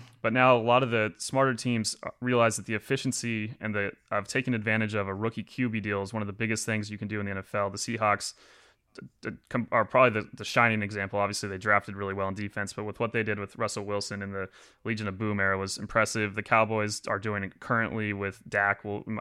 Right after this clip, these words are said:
Speaker 2: touch on that, it's for a little bit later. The Rams with Jared Goff, the Chiefs with Patrick Mahomes, Eagles with, um, Carson Wentz, and now the Browns with Baker Mayfield. It's, you, qu-, quarterbacks need to get on the field quickly,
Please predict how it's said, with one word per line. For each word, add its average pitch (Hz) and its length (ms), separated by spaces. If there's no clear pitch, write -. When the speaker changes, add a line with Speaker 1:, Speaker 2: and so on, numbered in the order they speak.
Speaker 2:
touch - 220
on 104 60
that, 95 120
it's - 280
for 107 140
a 101 40
little 104 180
bit 98 200
later. 104 380
The 101 80
Rams 107 260
with 92 80
Jared 95 220
Goff, 117 320
the 113 60
Chiefs - 320
with 95 140
Patrick - 280
Mahomes, 120 640
Eagles 98 420
with, 95 280
um, 92 460
Carson 120 320
Wentz, 110 200
and 104 100
now 104 180
the 101 80
Browns 98 340
with 92 80
Baker 101 220
Mayfield. 104 400
It's, 104 220
you, 131 440
qu-, - 260
quarterbacks 143 480
need 131 100
to 127 60
get 123 80
on 120 80
the 110 80
field 110 340
quickly, 95 540